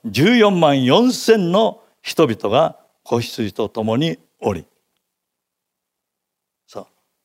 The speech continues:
えー、十四万四千に戦いを挑んでくるんだが、十四万四千人が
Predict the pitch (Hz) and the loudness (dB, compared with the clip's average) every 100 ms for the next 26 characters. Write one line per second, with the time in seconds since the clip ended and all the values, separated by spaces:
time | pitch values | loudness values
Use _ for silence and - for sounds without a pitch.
0 | _ _ _ _ _ _ _ _ _ _ | _ _ _ _ _ _ _ _ _ _
1 | _ _ _ _ _ _ _ _ _ _ | _ _ _ _ _ _ _ _ _ _
2 | _ _ _ _ _ _ _ _ _ _ | _ _ _ _ _ _ _ _ _ _
3 | _ _ _ _ _ _ _ _ _ 92 | _ _ _ _ _ _ _ _ _ -18
4 | 85 80 80 _ _ _ _ _ _ _ | -16 -16 -20 _ _ _ _ _ _ _
5 | _ - 95 156 120 139 165 135 110 117 | _ -12 -4 -2 0 0 0 0 0 -2
6 | 160 - 135 92 - _ - 180 185 - | -2 -2 -2 -4 -10 _ -4 -2 -2 -8
7 | _ _ - 165 151 147 123 101 131 117 | _ _ -2 2 2 2 0 -2 -2 0
8 | 127 104 - 107 98 101 120 147 - _ | 0 -2 -6 -8 -6 -2 0 0 -4 _
9 | _ _ 107 113 170 139 120 104 101 92 | _ _ -8 0 2 2 0 -2 -4 -2
10 | 135 190 190 180 160 147 131 113 143 170 | 0 0 -2 -2 0 0 -2 0 -2 -2